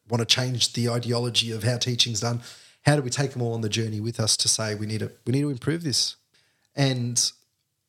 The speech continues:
there are many people within schools, but many people external to schools that are attempting to break through and maybe even bring a bit of business, corporate,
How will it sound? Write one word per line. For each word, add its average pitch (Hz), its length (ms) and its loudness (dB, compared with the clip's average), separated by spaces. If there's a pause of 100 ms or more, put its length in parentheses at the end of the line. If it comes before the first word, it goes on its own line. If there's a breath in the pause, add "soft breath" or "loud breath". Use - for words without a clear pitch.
(340)
there 139 160 4
are 127 60 0
many 143 580 -2 (120)
people 139 420 0
within 120 640 -2 (320)
schools, 139 460 2
but - 360 -4 (220)
many 143 260 0
people 117 320 -2 (320)
external 165 520 2
to - 120 2
schools 120 380 0
that 120 140 0
are 117 300 -4 (360)
attempting 123 640 0
to 110 440 0
break 127 240 2
through 120 540 -2 (340 loud breath)
and 123 140 0
maybe 143 200 0
even 117 180 -2
bring 120 160 0
a 113 40 0
bit 113 140 -2
of 98 140 -8
business, 117 500 2
corporate, 117 680 -2